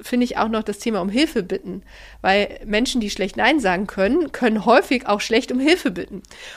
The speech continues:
Und das in der Kombination führt dann natürlich zu einem hohen Stresslevel und auch zu einer hohen Unzufriedenheit, weil man immer das Gefühl hat, dass man selbst nur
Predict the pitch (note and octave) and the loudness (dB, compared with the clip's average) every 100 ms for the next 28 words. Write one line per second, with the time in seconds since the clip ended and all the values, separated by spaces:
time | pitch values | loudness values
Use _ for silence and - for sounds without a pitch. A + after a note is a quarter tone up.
0 | - A3 A#3+ - - _ - A3+ - C#4 | -4 2 4 2 -8 _ -2 2 2 2
1 | B3+ C#4 - C4+ A#3+ G#3+ B3 D4+ E4 C#4+ | 2 4 4 4 2 2 2 2 2 2
2 | C#4 B3+ A#3 A#3 C#4+ C4+ A#3 G#3+ A#3 C#4 | 4 4 4 6 4 4 0 0 4 6
3 | C4 B3 - F#3+ G3 G3+ A3 C#4+ B3 D#4+ | 6 2 -2 -2 -2 -2 0 0 0 0
4 | - B3+ - A3+ G#3+ A3 G#3+ E4+ - - | -2 -4 -4 -4 -2 -2 -2 -6 -6 -6
5 | G3 G3 F#3 G#3 - - - - G#3+ G#3 | -4 -2 0 0 -2 -14 -8 -2 0 2
6 | D4+ B3 A3 G#3 - C4 C4+ A#3 G#3+ G3 | 2 2 0 -10 -2 0 2 0 -2 -4
7 | G3 B3 G4+ - G#3 A3 | 0 2 2 0 2 2